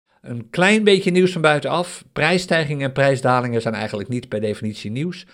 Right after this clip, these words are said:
Eh, nee, dat gaat over iets anders. Er is apart genoeg, en dit zei ik vrijdag ook al, en er is eigenlijk niks veranderd. Er is niet zo heel veel te melden. Er zijn niet zo heel veel ontwikkelingen op dit ogenblik,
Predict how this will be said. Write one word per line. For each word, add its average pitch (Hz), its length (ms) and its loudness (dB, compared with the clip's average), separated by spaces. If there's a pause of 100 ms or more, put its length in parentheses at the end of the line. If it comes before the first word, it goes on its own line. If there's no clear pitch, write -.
(300)
Eh, 113 220 -2
nee, 123 200 0
dat 131 80 -4
gaat 131 220 0
over 113 180 2
iets 101 120 -6
anders. 135 480 -4
Er 147 100 -14
is 160 240 -10
apart - 360 -4
genoeg, 196 280 2
en 143 60 -4
dit 131 140 -2
zei 120 140 -2
ik 120 80 -6
vrijdag 127 360 -2
ook 127 200 -2
al, 107 120 2
en 110 60 0
er 117 60 0
is 113 80 -2
eigenlijk 110 300 -2
niks 113 180 -4
veranderd. 104 360 -8
Er - 480 -20
is 151 60 -18
niet 233 100 -8
zo - 80 -8
heel 131 200 4
veel 127 180 2
te 113 120 -6
melden. 117 360 -2
Er 104 60 -6
zijn 143 120 -4
niet 151 80 -6
zo 151 60 -6
heel 151 200 2
veel 139 220 0
ontwikkelingen 131 580 -6
op 113 100 -6
dit 131 140 -2
ogenblik, 113 460 -8